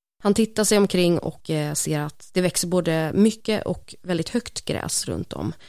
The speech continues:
speciellt under järnbyggnaden innanför anläggningen. Han bestämmer sig för att precis där, under järnbyggnaden, så ska han gömma kroppen. Problemet är bara att den här anläggningen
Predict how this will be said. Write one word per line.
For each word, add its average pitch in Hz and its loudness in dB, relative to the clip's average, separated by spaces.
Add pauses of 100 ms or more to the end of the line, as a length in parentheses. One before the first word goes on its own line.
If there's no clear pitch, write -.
speciellt 247 0
under 160 2
järnbyggnaden 180 0
innanför 156 0
anläggningen. 180 -4 (800)
Han 247 0
bestämmer 190 4
sig 175 0
för 156 -6
att - -12
precis 208 2
där, - -6 (560)
under 175 6
järnbyggnaden, 160 -4
så - -20
ska - -4
han 151 -4
gömma 165 -6
kroppen. - -14 (1500)
Problemet 254 4
är 202 2
bara 175 2
att - -6
den 165 0
här 156 0
anläggningen 180 4